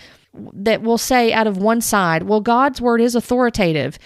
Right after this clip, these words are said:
And then out of the other side of the, of the mouth will be, "Well, you know, just put that word up on a shelf. You don't have to obey it. You know, if, if it doesn't agree with your spirit, if it doesn't agree with what you think God has already confirmed to you."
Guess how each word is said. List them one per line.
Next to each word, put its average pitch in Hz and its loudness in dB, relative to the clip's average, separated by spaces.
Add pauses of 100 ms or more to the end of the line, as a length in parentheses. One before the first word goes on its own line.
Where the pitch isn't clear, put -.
(200)
And 226 2
then 247 2
out 220 -2
of 214 -2
the 202 0
other 269 2
side 233 2
of 202 0
the, - -14
of 190 -2
the 196 -4
mouth 190 -2
will 208 0
be, 180 0 (420)
"Well, 233 2
you 247 -2
know, 214 0
just 254 -4
put 330 -2
that - 0
word 226 2
up 214 -2
on 190 0
a 175 0
shelf. - -4
You 240 0
don't 254 0
have 240 -2
to - -2
obey 185 0
it. 175 -4 (320)
You 208 -2
know, 175 2
if, - -4
if 202 -2
it 185 -6
doesn't 262 -2
agree 196 -2
with 190 -2
your 185 -4
spirit, 180 0 (200)
if - -6
it 240 2
doesn't 302 0
agree 202 0
with 190 0
what 180 -6
you 220 2
think 262 -4
God 208 0
has 214 0
already 202 0
confirmed 202 -2
to 214 -2
you." 202 0